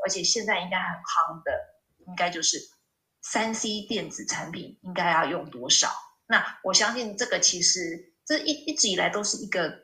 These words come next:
一个常被讨论的一个话题嘛。那尤其是现在因为新冠肺炎啊，在，在家时间变多了，上网时间变多了，网课时间也变多了，那到底应该要怎么去拿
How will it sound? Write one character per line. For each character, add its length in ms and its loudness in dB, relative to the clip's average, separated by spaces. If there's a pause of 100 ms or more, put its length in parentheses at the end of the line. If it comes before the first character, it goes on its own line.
(140)
一 100 -14
个 580 -2 (200)
常 200 -4
被 120 0
讨 240 -4
论 180 -8
的 100 -6
一 60 -6
个 160 -2
话 160 0
题 240 -2 (140)
嘛。 60 -6 (160)
那 200 4 (260)
尤 80 -8
其 120 0
是 160 2
现 320 0
在 220 2
因 100 -6
为 240 -4
新 200 -4
冠 180 -4
肺 160 -2
炎 240 -4
啊， 20 -2 (600)
在， 320 0 (260)
在 140 0
家 180 2
时 200 2
间 220 -6
变 280 -4
多 240 -2
了， 200 2
上 260 4
网 140 -4
时 140 2
间 220 -10
变 240 -6
多 220 -4
了， 100 -2
网 200 -2
课 160 -6
时 180 0
间 200 -8
也 120 -10
变 260 -10
多 180 -4
了， 160 -2
那 180 -2 (360)
到 180 4
底 100 -8
应 180 -10
该 160 2
要 120 4
怎 180 -8
么 100 -12
去 220 0
拿 80 -10